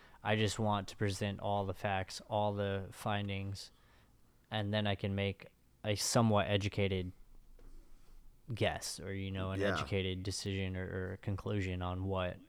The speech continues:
Speaker 1: I think is possible.
Speaker 2: For
Speaker 1: Um,
Speaker 2: sure.
Speaker 1: but yeah, I think that's a good way,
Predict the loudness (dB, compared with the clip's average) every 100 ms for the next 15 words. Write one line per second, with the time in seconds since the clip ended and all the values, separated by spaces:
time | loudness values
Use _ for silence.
0 | -20 -20 _ -20 -20 -14 -6 -6 -6 -10
1 | -10 -10 -6 -6 -8 -12 -14 -16 -20 -20
2 | -20 -20 -20 -20 -20 -20 -20 -20 -20 -14
3 | -8 -6 -4 -4 -8 -10 -20 -20 -20 -16
4 | -6 -4 -2 -4 -6 -8 -10 -12 -10 -10
5 | -8 -8 -10